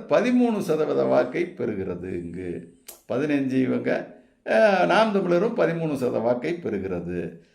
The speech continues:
சரி, பாமக இங்கு எட்டு சதவீத வாக்கை மட்டும்தான் பெறுகிறது. விடுதலை சிறுத்தை கட்சி ஆறு சதவீத வாக்கை இங்கே பெறுகிறது. கம்யூனிஸ்டுகள் இங்கு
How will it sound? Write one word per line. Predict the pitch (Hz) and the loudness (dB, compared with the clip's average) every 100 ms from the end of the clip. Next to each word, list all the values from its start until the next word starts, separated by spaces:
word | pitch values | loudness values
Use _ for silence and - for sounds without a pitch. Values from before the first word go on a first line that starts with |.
| _ | _
சரி, | - 104 104 95 - - | -4 0 2 0 -6 0
பாமக | 131 220 254 226 170 180 170 | 2 4 4 2 2 2 2
இங்கு | 147 147 208 - | 2 0 -2 -2
எட்டு | - 131 175 | -2 -2 -2
சதவீத | 143 131 127 120 | -2 -2 -2 0
வாக்கை | 113 117 - 104 | 0 -2 -2 -6
மட்டும்தான் | - - 98 120 - | -6 -6 -6 -6 -6
பெறுகிறது. | 101 90 85 82 82 - - _ - | -6 -6 -6 -8 -10 -14 -20 _ 0
விடுதலை | 202 254 240 | 2 4 4
சிறுத்தை | 196 175 165 165 | 2 0 -2 -2
கட்சி | 143 - 202 190 | -2 0 0 2
ஆறு | 131 180 196 | 2 2 2
சதவீத | 151 139 135 127 | 0 -2 0 0
வாக்கை | 123 123 - 85 | 0 -2 -2 -4
இங்கே | - - 104 | -4 -4 -4
பெறுகிறது. | 98 92 87 95 87 92 87 - - _ _ _ _ - | -4 -4 -6 -6 -6 -6 -8 -12 -20 _ _ _ _ -2
கம்யூனிஸ்டுகள் | 247 262 247 - 170 196 | 2 4 2 0 0 0
இங்கு | 165 143 | 0 -2